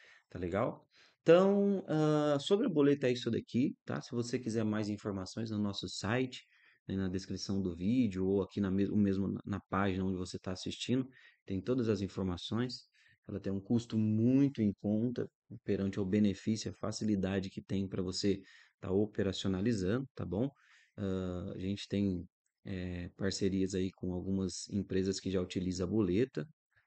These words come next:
tá ok? Ah, a gente tem também... é, vários traders já operando com a boleta, tá bom?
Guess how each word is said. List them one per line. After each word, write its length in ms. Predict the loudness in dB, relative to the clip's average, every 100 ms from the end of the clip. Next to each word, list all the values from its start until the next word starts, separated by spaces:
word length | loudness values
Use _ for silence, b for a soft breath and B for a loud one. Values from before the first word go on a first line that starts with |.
| -12
tá 120 | -10
ok? 400 | -6 -2 -2 -4 B B -4
Ah, 760 | 0 2 2 2 0 0 -2 -2
a 40 |
gente 360 | -2 -4 -4 -2
tem 180 | 0
também... 680 | 0 0 2 2 2 0 -2 -8 _ _ -10
é, 100 | -6
vários 380 | -2 0 0
traders 540 | 0 2 4 4 2 2
já 180 | 2 2
operando 640 | 2 2 2 4 2 0
com 140 | 0 -2
a 60 |
boleta, 640 | 2 4 4 2 0 -4 -10 -12
tá 120 | -10 -6
bom? 300 | -2 -2